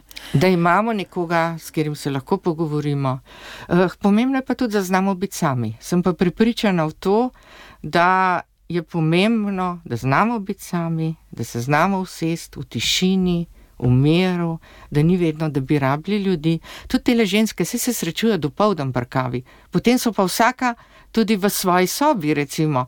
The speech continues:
pa piše, da Ada nima televizije, ker je ne rabi, ker bere in podobno.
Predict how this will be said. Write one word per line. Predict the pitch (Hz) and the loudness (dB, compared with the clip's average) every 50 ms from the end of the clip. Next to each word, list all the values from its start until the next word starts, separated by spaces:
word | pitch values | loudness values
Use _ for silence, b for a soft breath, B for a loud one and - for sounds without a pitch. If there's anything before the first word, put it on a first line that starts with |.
| B B B B B | B B B B B
pa | - 185 | -2 -2
piše, | 175 - - 202 - - 214 185 | 0 0 0 0 2 2 2 2
da | 180 190 156 | 2 4 4
Ada | 151 185 185 190 185 | 4 2 2 0 0
nima | 196 196 190 185 185 | 0 0 0 0 -2
televizije, | 180 - 202 196 214 220 277 339 311 220 160 147 135 127 127 127 - | -2 0 0 0 2 2 2 2 2 2 0 0 0 0 0 -2 -2
ker | - - 165 165 | -4 -4 -2 0
je | 175 175 | 0 0
ne | 180 185 | 2 2
rabi, | 185 208 233 247 233 175 143 120 123 - | 2 4 4 2 2 -2 -6 -10 -10 -14
ker | _ - - 160 | _ -8 -6 -4
bere | 156 156 180 202 226 226 190 143 117 - | -2 0 2 4 4 4 2 0 -4 -6
in | - 156 | -6 -8
podobno. | 143 - 147 135 131 120 127 131 117 | -8 -8 -8 -6 -6 -6 -4 -4 -4